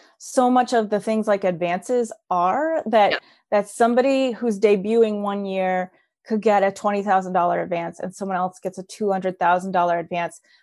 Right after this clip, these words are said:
Speaker 1: But if you read both books, you might be like, "These are equally good." And
Speaker 2: Hundred
Speaker 1: what is the thing? What, what,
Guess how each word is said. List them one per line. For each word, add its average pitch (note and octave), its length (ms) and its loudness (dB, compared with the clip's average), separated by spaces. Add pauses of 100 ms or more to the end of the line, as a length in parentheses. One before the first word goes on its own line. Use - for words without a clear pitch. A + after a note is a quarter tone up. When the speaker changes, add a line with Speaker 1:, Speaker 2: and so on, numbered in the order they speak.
(100)
Speaker 1:
But G#3 80 2
if F#3+ 140 0
you G#3 140 0
read G#3 320 4
both G3+ 320 0
books, G3 260 0
you F#3+ 60 -6
might F#3+ 200 0
be F#3 140 0
like, E3+ 340 2
"These A#3+ 180 0
are C#4 120 4 (140)
equally G3+ 520 0
good." - 400 -2 (200)
And G#3 140 2
Speaker 2:
Hundred G3 120 0
Speaker 1:
what G3+ 180 6
is G#3 220 2
the G#3 120 4
thing? G3 380 -4
What, F#3 260 0
what, F#3 300 0